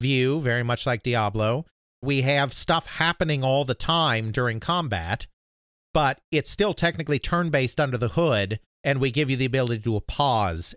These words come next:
at any time." So that real-time but pause conceit for combat is what allowed the R P G to kind of move into the modern era and still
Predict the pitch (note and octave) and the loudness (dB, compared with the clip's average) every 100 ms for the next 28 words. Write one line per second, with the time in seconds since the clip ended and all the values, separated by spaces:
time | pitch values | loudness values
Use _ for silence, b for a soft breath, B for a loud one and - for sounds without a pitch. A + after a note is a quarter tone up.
0 | - A2+ G#2+ G2+ B2 G#2 E2+ C#2+ - _ | -4 -2 -2 -4 -4 -4 -4 -10 -18 _
1 | _ _ _ - E3+ B2+ A#2+ A#2+ C#3+ G#3+ | _ _ _ -2 0 0 -2 -2 0 0
2 | F#3+ - E3+ C#3+ B2 B2 - - D#3 C#3 | -2 -2 0 0 -2 -4 -6 -2 2 2
3 | B2 F2+ E2 D#2+ - - _ - D#3+ A2+ | 2 0 -4 -6 -6 -10 _ -4 -4 -2
4 | - A3+ G#2+ - A#2 - A3 D3+ F2 D2 | -2 -2 -4 -6 -6 -2 -2 -2 -6 -8
5 | F#2 - _ _ _ _ _ - D#3+ C3+ | -12 -14 _ _ _ _ _ -4 -2 0
6 | D#3+ C#3+ C#3+ C#3+ D3 C#3 A2 C3 B2+ B2 | 0 2 2 2 2 0 -2 0 2 2
7 | A#2+ A2+ - - D3 C3 C3+ A#2 C#3 C#3+ | 0 -2 -6 -2 0 0 -2 -2 0 0
8 | C#3 A2+ G#2+ G2+ _ - - C3 C#3 B2+ | 2 0 0 -4 _ -12 -8 -4 0 0
9 | B2 G2+ - B2 C#3 D3+ C3+ C3+ A#2+ A2+ | 0 -4 -4 0 2 2 2 0 -2 -2
10 | B2 B2+ A#2 A2 B2+ B2 A#2 G2+ F#2+ - | 0 0 0 -4 -2 0 2 0 -2 -4
11 | A2 G#2+ - C3+ A#2 A2 G#2 G2 | -6 -4 -4 0 0 0 0 -4